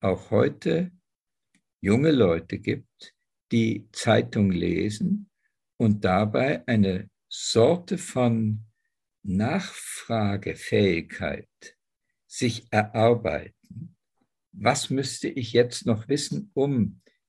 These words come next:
diese Begebenheit wirklich zu verstehen und so weiter?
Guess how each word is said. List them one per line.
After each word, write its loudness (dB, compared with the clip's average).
diese 2
Begebenheit 2
wirklich 0
zu -10
verstehen -2
und -10
so -2
weiter? -2